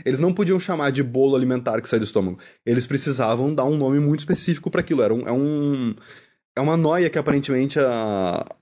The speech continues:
a, sei lá, a ciência médica tinha na época, saca?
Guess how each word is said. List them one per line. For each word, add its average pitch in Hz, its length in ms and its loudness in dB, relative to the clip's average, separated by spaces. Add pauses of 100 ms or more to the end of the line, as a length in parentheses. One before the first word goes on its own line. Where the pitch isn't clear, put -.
a, - 160 -4
sei 131 160 -2
lá, 123 80 2
a 123 40 0
ciência 127 640 0
médica 117 480 0
tinha 120 260 -2
na 135 120 0
época, 139 300 -2
saca? 110 400 0